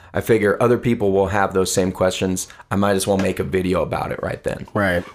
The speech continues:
Speaker 1: Um, and so pretty much whatever's going on outside of the videos is gonna end up coming into the video
Speaker 2: Exactly.
Speaker 1: at some
Speaker 2: And that's
Speaker 1: point,
Speaker 2: kinda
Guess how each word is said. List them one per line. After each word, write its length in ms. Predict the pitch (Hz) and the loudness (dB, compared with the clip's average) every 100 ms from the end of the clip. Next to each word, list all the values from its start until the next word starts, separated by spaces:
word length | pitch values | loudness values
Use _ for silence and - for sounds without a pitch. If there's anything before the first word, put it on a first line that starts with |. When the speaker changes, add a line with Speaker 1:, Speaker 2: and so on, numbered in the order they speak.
| _ 87 | _ -8
Speaker 1:
Um, 360 | 60 - - - | -6 -6 -6 -2
and 160 | 110 | 0
so 540 | - 113 104 98 95 - _ _ _ _ _ _ _ _ _ _ _ | 4 6 6 4 2 -8 _ _ _ _ _ _ _ _ _ _ _
pretty 200 | 147 131 | 0 4
much 260 | 117 101 110 | 2 2 4
whatever's 400 | 110 120 117 101 | 4 6 2 2
going 420 | 104 107 101 98 | 2 4 2 2
on 480 | 104 101 95 95 - _ | 2 2 0 -2 -8 _
outside 680 | 117 113 - - 104 98 98 | 0 0 0 0 2 2 0
of 300 | 92 87 - | -2 -4 -4
the 280 | 95 80 80 - | -2 -2 -2 -8
videos 760 | 98 107 98 90 85 80 - - _ - | -2 0 0 -2 -2 -6 -10 -14 _ -8
is 140 | 104 | -4
gonna 140 | - 104 | 0 0
end 160 | 101 95 | 2 0
up 160 | - | 0
coming 280 | 120 110 98 | 0 0 2
into 260 | 101 98 92 | 2 0 0
the 80 | 87 | -2
video 340 | 90 82 78 | -2 -2 0
Speaker 2:
Exactly. 500 | 127 107 107 90 98 | 2 4 4 2 0
Speaker 1:
at 120 | 92 | 0
some 120 | - 143 | 2 4
Speaker 2:
And 80 | |
that's 80 | 180 185 | 4 4
Speaker 1:
point, 40 | |
Speaker 2:
kinda 120 | 190 | 4